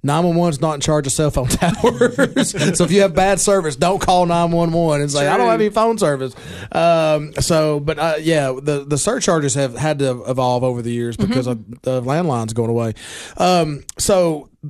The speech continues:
Speaker 1: we just passed a budget in Putnam County, and of course, I mentioned, um,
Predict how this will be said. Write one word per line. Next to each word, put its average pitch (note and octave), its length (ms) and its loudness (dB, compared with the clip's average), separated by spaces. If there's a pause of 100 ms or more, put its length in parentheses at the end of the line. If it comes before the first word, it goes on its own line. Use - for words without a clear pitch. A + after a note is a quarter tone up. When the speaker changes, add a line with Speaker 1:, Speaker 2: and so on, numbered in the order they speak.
Speaker 1:
we F3 140 2
just F3+ 180 0
passed E3 240 2
a - 20 -2
budget D3 260 0
in B2+ 60 -6
Putnam C#3 260 0
County, C#3 340 0
and A#2+ 300 -6
of B2 60 -4
course, C#3 280 -2
I C#3 100 0
mentioned, B2+ 640 -2
um, B2 680 -4